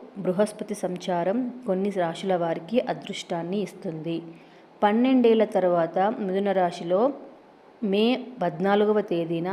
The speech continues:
బృహస్పతి సంచరించుచున్న నేపథ్యంలో ముఖ్యంగా మూడు రాశుల వారు అపరిమితమైన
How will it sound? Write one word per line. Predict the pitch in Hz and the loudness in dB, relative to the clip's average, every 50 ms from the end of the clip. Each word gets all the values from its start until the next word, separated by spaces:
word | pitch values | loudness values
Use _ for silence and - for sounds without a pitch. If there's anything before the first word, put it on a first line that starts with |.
| 226 - - | -4 -4 -4
బృహస్పతి | 202 190 180 170 196 196 - - - 196 - 214 | -4 -4 -4 -2 -2 -4 -6 -4 -6 -4 -4 -4
సంచరించుచున్న | 202 190 175 185 - - 180 180 175 175 170 - - - - 190 170 170 175 208 277 - - - - - - - - - - | -4 -4 -4 -4 -4 -6 -6 -4 -4 -6 -8 -10 -12 -12 -10 -8 -8 -6 -4 -4 -4 -4 -6 -10 -18 -20 -20 -20 -18 -8 -4
నేపథ్యంలో | 190 190 202 196 202 196 190 175 156 185 180 170 170 175 185 208 247 277 - 196 | 0 0 0 2 2 2 0 2 2 0 0 2 2 0 2 2 2 0 -2 -6
ముఖ్యంగా | 185 185 180 170 - - - - 240 226 208 190 180 175 190 220 269 - - 214 | -4 -4 -4 -6 -8 -14 -6 0 2 2 2 2 0 0 0 0 0 -2 -6 -6
మూడు | 196 185 185 196 202 202 208 | -4 0 0 2 2 4 4
రాశుల | 190 190 180 170 180 175 - 185 190 185 | 4 4 2 0 0 -2 -4 -2 0 0
వారు | 175 170 165 160 160 180 233 302 427 - - - - | 0 0 -2 -2 -2 -2 -2 -2 -2 -6 -10 -12 -12
అపరిమితమైన | 185 - 196 190 202 190 196 185 - 185 180 175 170 175 | -2 0 2 2 2 2 0 0 -2 -2 -4 -2 -4 -2